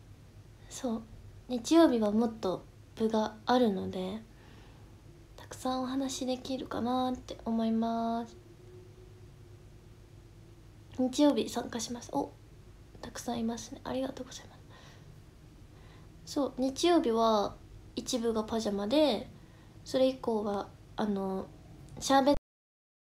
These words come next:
ト、ピンクのお洋服を着ようかなって考え中です。まあ、決まってるんですけどね。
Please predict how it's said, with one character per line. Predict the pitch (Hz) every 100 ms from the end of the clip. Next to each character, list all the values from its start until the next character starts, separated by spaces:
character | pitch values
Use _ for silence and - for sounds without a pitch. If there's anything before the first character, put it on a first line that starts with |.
| _ _ -
ト、 | 381
ピ | - 302
ン | 294
ク | 453 440
の | 190 185 - -
お | 220
洋 | 208
服 | 208 - 196
を | 185
着 | 185 202
よ | 196
う | 190
か | 185
な | 202 240
っ | 233
て | - - -
考 | - 202 196
え | 190 190
中 | - 196 185 - - - - - - -
で | 214
す。 | - - - - - -
ま |
あ、 | 220
決 | -
ま | 233
っ | 254
て | 330
る | 349
ん |
で | 240
す | -
け | 170
ど |
ね。 | 170